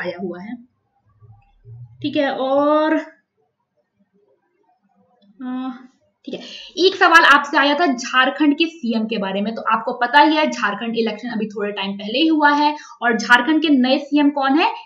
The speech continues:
हेमंत सोरेन। कौन है? हेमंत सोरेन।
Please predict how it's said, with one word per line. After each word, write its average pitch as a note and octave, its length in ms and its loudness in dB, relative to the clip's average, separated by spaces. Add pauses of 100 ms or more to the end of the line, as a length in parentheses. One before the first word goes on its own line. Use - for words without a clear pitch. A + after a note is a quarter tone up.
(220)
हेमंत C4 400 2 (180)
सोरेन। F3+ 640 -8 (320)
कौन D4+ 200 6
है? G#4 180 2
हेमंत C4+ 360 0
सोरेन। G3 320 -4